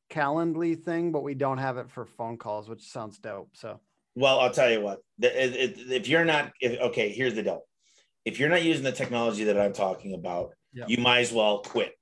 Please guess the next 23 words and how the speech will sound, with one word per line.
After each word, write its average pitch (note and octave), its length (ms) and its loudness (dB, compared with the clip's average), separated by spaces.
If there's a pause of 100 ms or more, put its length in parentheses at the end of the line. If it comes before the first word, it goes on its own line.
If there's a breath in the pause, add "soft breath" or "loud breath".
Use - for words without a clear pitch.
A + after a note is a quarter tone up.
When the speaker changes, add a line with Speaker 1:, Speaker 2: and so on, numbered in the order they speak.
(100)
Speaker 2:
go A#2 140 6
out A#2+ 100 8
of A2 100 0
business. G2+ 380 0
These A#2+ 180 2
old B2+ 200 8
Speaker 1:
<laughs> C#3 40 6
Speaker 2:
guys, C3 140 4 (200)
they B2 140 2
fuck, B2 280 -4 (100)
you B2 60 -6
know, A#2 100 -4 (260 loud breath)
they, B2+ 80 4
they B2+ 140 4
say D3 180 4
they C#3+ 100 6
don't C3+ 120 6
wanna C3 200 2
get B2+ 160 2
Speaker 1:
Yeah. B2+ 60 -4
Speaker 2:
involved B2 280 0
with C#3 120 -6
this. D3+ 260 -4